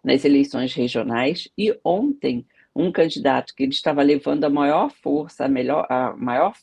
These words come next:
fé de que ia ter uma boa votação na província de Tucumã, teve até o momento, até ontem à noite, até a apuração parcial, tinha apenas três por cento dos votos.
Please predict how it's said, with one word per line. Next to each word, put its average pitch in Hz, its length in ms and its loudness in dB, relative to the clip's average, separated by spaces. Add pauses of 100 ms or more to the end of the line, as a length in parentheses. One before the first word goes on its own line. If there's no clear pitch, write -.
fé 156 240 0 (240)
de 135 120 -10
que 143 220 2
ia 139 120 2
ter 139 140 -4
uma 135 160 -2
boa 131 240 -6
votação 131 600 -6
na 143 140 -4
província 135 460 -4
de 120 120 -10
Tucumã, 147 640 -2 (400)
teve 160 400 4
até 165 480 2
o - 140 -4
momento, 139 580 -2
até - 240 -4
ontem 147 360 -4
à 131 80 -4
noite, 143 480 -4
até 127 340 -6
a 120 300 -8
apuração 123 520 -10
parcial, 123 600 -2
tinha 147 260 -6
apenas 143 540 -4
três 175 400 2
por - 240 -20
cento 117 640 -6
dos 113 220 -6
votos. 104 640 -4